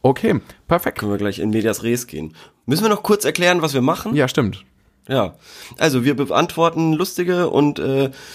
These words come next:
Speaker 2: interessante Fragen, äh, von der Seite gutefrage punkt net beziehungsweise von den Usern der gutefrage punkt net Community und, ähm, schauen da, dass wir die, äh, interessantesten Fragen eben vorstellen können und dann auch hilfreich beantworten können.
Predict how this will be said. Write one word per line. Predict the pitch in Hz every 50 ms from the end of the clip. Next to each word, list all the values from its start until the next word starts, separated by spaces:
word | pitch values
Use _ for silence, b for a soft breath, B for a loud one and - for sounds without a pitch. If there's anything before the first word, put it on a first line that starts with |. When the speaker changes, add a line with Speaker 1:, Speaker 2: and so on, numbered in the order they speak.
| B B B B
Speaker 2:
interessante | B 156 165 175 - 175 175 175 175
Fragen, | 160 - 151 147 147 139 127 123 123
äh, | 107 - - 95 104 104 104 98 98 92
von | 95 - - 147 151
der | 143 139 131
Seite | 113 123 117 120 120 120 113
gutefrage | 98 - 175 - 151 - - 127 131 123 123
punkt | - 117 - -
net | 92 101 135 175 170 - - -
beziehungsweise | - 95 - - 110 107 104 104 101
von | - - 98
den | 95 98 95 110
Usern | 151 175 151 135 110
der | 92 92
gutefrage | 90 - 90 82 - 90 92 85 - - - - 90 90 90 73
punkt | - - 101 98 -
net | - 104 - -
Community | - 101 101 123 160 170 151 - - 123 160 120 - - _ _ _ _ _ _ _ _ - - _ - - B B B B B B B B B B
und, | - 120 123 127 123 123 127 127 127 127 -
ähm, | - 117 117 117 117 120 120 117 117 117 110 110 110 101 - - - - -
schauen | - 107 - - 131 165 170
da, | 160 139
dass | 135 135 - 135
wir | 131
die, | 123 127 123 127 117
äh, | - 101 113 113 113 113 120 - - B B B B B
interessantesten | B 127 156 147 139 131 127 123 - - -
Fragen | - - 104 104 107 85
eben | - 98 92
vorstellen | 82 - - 123 135 - - 123 117
können | - 117 113 -
und | - 113 131 139 -
dann | - 107 110 107 107 -
auch | - 92 92 -
hilfreich | - 101 104 - - 90 92 92
beantworten | - - - 101 98 - 101 98 - - -
können. | - - - - -